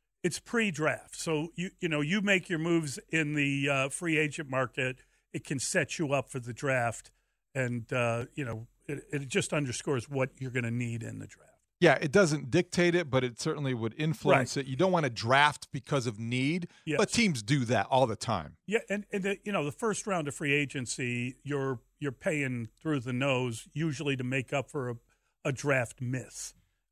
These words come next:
Speaker 2: N F L free agency officially opens March fifteenth.
Speaker 1: Okay.
Speaker 2: The tampering period, I think, begins March thirteenth. So that week is when you want to pay attention to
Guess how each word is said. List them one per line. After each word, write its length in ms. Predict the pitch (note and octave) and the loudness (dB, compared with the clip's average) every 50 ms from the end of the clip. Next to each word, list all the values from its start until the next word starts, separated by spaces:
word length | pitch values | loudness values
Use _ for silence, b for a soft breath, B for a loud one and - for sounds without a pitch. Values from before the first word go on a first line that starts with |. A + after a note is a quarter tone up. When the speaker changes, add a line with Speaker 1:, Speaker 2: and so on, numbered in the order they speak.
| _ _ | _ _
Speaker 2:
N 120 | - G#3 A3 | 6 6 6
F 100 | G#3+ - | 8 6
L 80 | G3 | 6
free 220 | E3 - E3+ F3 F3+ | 6 6 6 8 8
agency 340 | F3 D#3 D3 C3+ - D3+ C#3 | 6 6 4 0 2 2 2
officially 420 | B2 - E3+ D#3 - - D3 C#3+ C#3 | 2 4 2 2 2 2 0 0 2
opens 380 | C#3 C#3 B2+ - C3+ B2 G#2 | 2 2 2 2 0 -2 0
March 380 | A2 C3 C3+ C#3 C#3+ - - - | 2 4 6 6 6 4 0 -10
fifteenth. 880 | - - D3 C3 A#2+ - - _ - - D3 C3 G#2 F2+ F#2 - - - _ _ | -4 0 2 2 2 0 -6 _ -2 0 2 2 0 -2 -4 -10 -14 -20 _ _
Speaker 1:
Okay. 180 | C3+ C3 - - _ | -12 -12 -12 -4 _
Speaker 2:
The 100 | C#3+ C3 | -2 0
tampering 580 | - - F3+ F3+ F3+ E3+ - D#3 D3 C#3 - | 2 4 4 4 4 4 2 2 2 2 0
period, 580 | - - - C#3 C3+ C3 C3 B2+ B2+ A#2+ A#2+ - | -2 -2 0 2 4 4 4 4 2 2 0 0
I 120 | - A#2 A#2 | -2 -2 -2
think, 360 | - - - C3 A#2+ G#2+ - | -2 -2 -2 -2 -2 -2 -4
begins 400 | - B2 A2 G#2 B2+ B2 A2+ F#2 | -8 -8 -4 -2 -2 -2 -2 -2
March 340 | F#2+ A#2+ B2 A#2+ A2+ - - - _ | 0 2 2 2 2 0 -10 -8 _
thirteenth. 720 | - C#3+ C#3 C3+ C3+ _ - - A#2+ G2+ F#2 F2+ - _ _ _ _ _ _ _ | 0 0 0 0 -2 _ -6 -4 -4 -6 -8 -10 -12 _ _ _ _ _ _ _
So 220 | - - D#3 C#3 | -2 0 0 0
that 340 | A#2+ A2 D#3+ E3 D#3+ - C3+ | 4 6 6 6 6 4 0
week 320 | B2 D#3 E3+ D#3 C#3 - - | 2 4 4 4 2 0 -4
is 160 | D3+ C#3 A2+ | -4 -4 -4
when 280 | G#2+ G#2 C3+ C3+ B2+ B2 | 0 2 2 2 2 -2
you 160 | A#2+ B2+ C3 | -2 -2 -2
want 300 | A#2 A#2 B2+ B2+ B2+ A2+ | 0 2 2 0 0 -2
to 140 | - B2 A#2+ | -8 -10 -8
pay 220 | - - B2 A#2+ | -4 -2 -2 -2
attention 460 | A2 - - C3+ C#3 C3+ - - A#2+ G#2 | -2 -2 -2 -2 -2 -2 -2 -4 -6 -6
to 320 | - - A#2+ A2+ G#2+ F#2+ | -4 -4 -2 -2 -2 -2